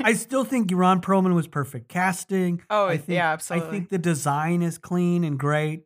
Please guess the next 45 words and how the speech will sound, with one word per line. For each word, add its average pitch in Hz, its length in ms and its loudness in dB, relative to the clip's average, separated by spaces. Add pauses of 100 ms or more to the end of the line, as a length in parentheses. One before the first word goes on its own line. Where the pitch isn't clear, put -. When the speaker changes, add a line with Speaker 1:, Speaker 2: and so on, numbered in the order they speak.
(120)
Speaker 1:
Guillermo's 147 360 -4
always 143 280 -4
good 147 200 -8
at 147 140 -12
that. 143 340 -8 (360)
Yeah, 180 160 -6
I, 165 100 2 (220)
I, 190 140 -2
I'm 190 100 2
very 311 200 0
curious. 185 300 2
I, 180 160 0
I 175 100 -4
haven't 196 200 -4
heard 185 220 -2
any 170 260 -2
interviews 147 520 -2 (100)
ever 147 300 -2
with 139 220 -6
Guillermo 143 460 -2
that 135 300 -10
are 127 240 -16 (200)
in 139 260 -8 (300)
a 156 60 -12
lot 131 260 -6
of 143 120 -8
detail. 160 600 -8 (420)
I 151 80 -12
should 156 280 -10
try 151 160 -4
to 139 60 -2
find 139 320 -4
some. 143 140 -6
I'd 143 140 -4
love 175 200 0
to 180 80 -6
hear 151 200 -6
about 135 240 -8 (140)
more 143 300 -6
so, 139 220 -6
like, 127 280 -8
the 135 80 -10
team 147 360 -4
behind 196 400 -2
him, 214 280 -8